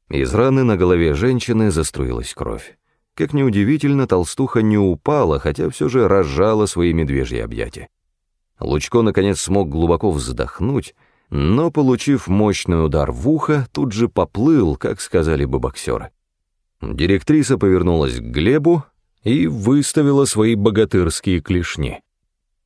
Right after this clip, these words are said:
Да, в жизни Стольцева и раньше случались женщины, которых он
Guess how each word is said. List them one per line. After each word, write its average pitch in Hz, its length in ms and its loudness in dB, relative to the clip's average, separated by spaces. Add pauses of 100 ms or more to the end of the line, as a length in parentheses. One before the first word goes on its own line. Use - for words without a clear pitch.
(120)
Да, 76 400 -4
в 67 80 -10
жизни 110 360 -4
Стольцева 107 560 -2
и 95 60 4
раньше 101 500 -2
случались 71 520 -2
женщины, 110 460 -2
которых 87 360 -4
он 80 240 0